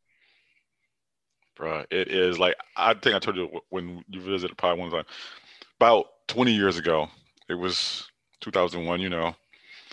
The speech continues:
young, thinking I'm fly, had a, had a blind date with this girl named Kelly. Kelly was fine as a day is long. Good Lord. Um, but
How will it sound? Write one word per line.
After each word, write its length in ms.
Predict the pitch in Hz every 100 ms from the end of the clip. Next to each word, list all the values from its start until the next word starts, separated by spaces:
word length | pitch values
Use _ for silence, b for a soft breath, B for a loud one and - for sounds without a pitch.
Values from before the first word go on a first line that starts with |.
| B B B B B _ 101
young, 300 | 107 113 104
thinking 180 | 113
I'm 100 | 104
fly, 460 | 104 104 101 95 95 - -
had 180 | 104 101
a, 100 | 87 76 - 107
had 120 | 104
a 60 |
blind 300 | 95 107 107
date 100 | 104
with 100 | 87
this 80 | 95
girl 160 | 95 95
named 140 | 90
Kelly. 340 | - 107 78 -
Kelly 260 | - 113 104
was 200 | 71 -
fine 360 | - 104 104 87
as 120 | 82
a 40 |
day 180 | 73 90 95
is 120 | 87
long. 240 | 82 76 -
Good 220 | 113 113 80
Lord. 420 | 78 90 82 69
Um, 440 | 90 113 107 95 82 - b b b b 92 -
but 300 | 123 117